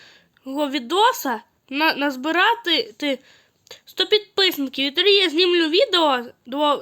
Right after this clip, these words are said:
до, до вас з подяками. І це буде, звісно ж,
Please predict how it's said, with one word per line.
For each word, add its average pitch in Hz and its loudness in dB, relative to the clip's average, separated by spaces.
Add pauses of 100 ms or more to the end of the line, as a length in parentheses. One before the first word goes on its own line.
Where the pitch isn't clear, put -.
до, 269 -4
до 269 -6
вас 277 0
з - -20
подяками. 254 -2 (540)
І 254 -6
це 381 -2 (200)
буде, 269 -2
звісно 240 -4
ж, - -16